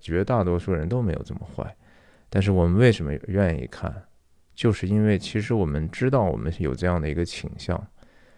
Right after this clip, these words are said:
我们虽然不会做出来他那样的一个行为，比如说他真正知道这个弟弟是假的，欺骗他的时候，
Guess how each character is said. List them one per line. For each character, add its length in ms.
我 60
们 100
虽 100
然 100
不 120
会 160
做 180
出 140
来 100
他 160
那 120
样 120
的 80
一 40
个 100
行 500
为， 200
比 80
如 100
说 180
他 120
真 280
正 240
知 140
道 180
这 140
个 220
弟 260
弟 140
是 120
假 200
的， 80
欺 240
骗 200
他 120
的 120
时 140
候， 260